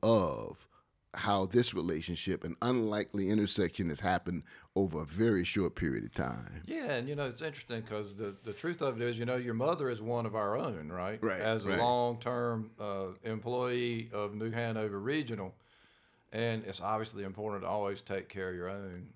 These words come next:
Speaker 1: Right.
Speaker 2: And that's kinda how I view the whole community. It's not
Speaker 1: Mm.
Speaker 2: uncommon for people to reach out for different things,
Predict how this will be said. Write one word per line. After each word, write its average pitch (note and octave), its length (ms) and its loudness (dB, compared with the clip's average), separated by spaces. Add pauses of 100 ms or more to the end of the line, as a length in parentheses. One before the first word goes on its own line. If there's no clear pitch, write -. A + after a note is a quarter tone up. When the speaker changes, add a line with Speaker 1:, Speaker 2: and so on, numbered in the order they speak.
Speaker 1:
Right. C2+ 120 -14
Speaker 2:
And G2+ 320 -8
that's C#3 200 -2
kinda B2 260 -4
how G2 380 -4 (100)
I F#2+ 140 -4
view G2+ 240 -8
the G2 80 -8
whole G2 200 -2
community. F#2 520 -8
It's F#2+ 320 -12
not G#2 340 -6
Speaker 1:
Mm. F#2 420 -6
Speaker 2:
uncommon F#2+ 540 -6
for F#2 140 -12
people F#2+ 320 -8
to E2+ 80 -10
reach G2 320 -6
out F#2+ 260 -4
for F2 80 -8
different F#2 400 -8
things, F#2 480 -8